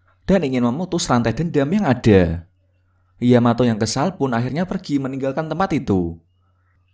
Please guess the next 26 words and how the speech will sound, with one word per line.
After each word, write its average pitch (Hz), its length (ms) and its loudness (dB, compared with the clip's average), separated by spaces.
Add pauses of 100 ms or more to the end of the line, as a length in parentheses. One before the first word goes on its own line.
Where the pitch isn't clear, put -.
Kondisi 127 400 0
Noboru 117 400 0
tidak 196 240 2
kunjung 139 320 0
membaik 131 480 2 (160)
dan 196 160 4
Sanoh 143 320 2
Rengokai 127 480 0
sangat 190 240 0
mengkhawatirkan 139 720 0
keadaan 143 400 0
Noboru. 107 560 4 (480)
Mereka 113 320 0
secara 143 320 0
bergiliran 113 960 2
menunggu 143 320 0
Noboru 117 480 0
di 123 80 0
rumah 131 160 -2
sakit. 101 480 0 (560)
Kemudian 113 480 0
diceritakan 110 960 0
ada 151 320 -2
kelompok 113 480 4
yang 185 240 0
bernama 143 320 0